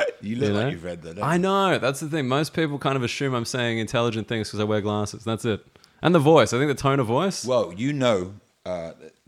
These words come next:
Speaker 1: you know that your voice is educated in Australia, but we don't.
Speaker 2: It's true. Well,
Speaker 1: You're
Speaker 2: I
Speaker 1: just
Speaker 2: tell, I
Speaker 1: another
Speaker 2: tell
Speaker 1: Australian
Speaker 2: people.
Speaker 1: bloke.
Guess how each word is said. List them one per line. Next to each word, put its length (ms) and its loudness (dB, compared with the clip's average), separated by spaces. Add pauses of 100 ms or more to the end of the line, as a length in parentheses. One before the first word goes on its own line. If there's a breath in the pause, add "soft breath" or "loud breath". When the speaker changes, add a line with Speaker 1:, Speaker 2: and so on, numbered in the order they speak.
(200)
Speaker 1:
you 300 -6
know 140 -4
that 120 -14
your 160 -10
voice 260 -12
is 80 -14
educated 480 -12
in 140 -12
Australia, 500 -12
but 120 -20
we 120 -6
don't. 240 -10 (140)
Speaker 2:
It's 140 -6
true. 360 4
Well, 100 -2
Speaker 1:
You're 20 4
Speaker 2:
I 40 2
Speaker 1:
just 80 -2
Speaker 2:
tell, 160 4
I 60 4
Speaker 1:
another 140 4
Speaker 2:
tell 100 4
Speaker 1:
Australian 280 4
Speaker 2:
people. 100 0
Speaker 1:
bloke. 180 -8